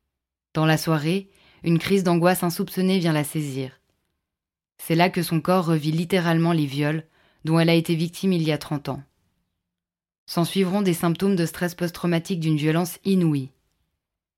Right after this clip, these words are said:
Comme percutée par un camion, Jen apprend doucement à recoller les mille morceaux d'elle. Demander de l'aide, être présente à soi, et s'entourer de l'amour de son chien, Joey,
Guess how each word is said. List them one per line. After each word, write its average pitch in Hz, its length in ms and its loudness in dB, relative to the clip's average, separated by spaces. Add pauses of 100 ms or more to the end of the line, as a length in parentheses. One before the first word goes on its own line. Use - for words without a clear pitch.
(580)
Comme 165 180 2
percutée 190 500 0
par 175 200 2
un 165 80 2
camion, 160 420 0 (580)
Jen 190 220 4
apprend 175 260 0
doucement 190 380 0
à 170 60 4
recoller 180 400 2
les 160 100 2
mille 170 220 2
morceaux 160 340 -2
d'elle. 135 340 -4 (920)
Demander 151 400 0
de 143 80 -4
l'aide, 139 360 -4 (380)
être 160 120 -4
présente 165 400 0
à 151 80 0
soi, 139 340 -6 (600)
et 175 80 2
s'entourer 196 460 0
de 185 120 2
l'amour 185 280 2
de 175 120 -2
son 165 200 -2
chien, - 440 -2
Joey, 147 460 0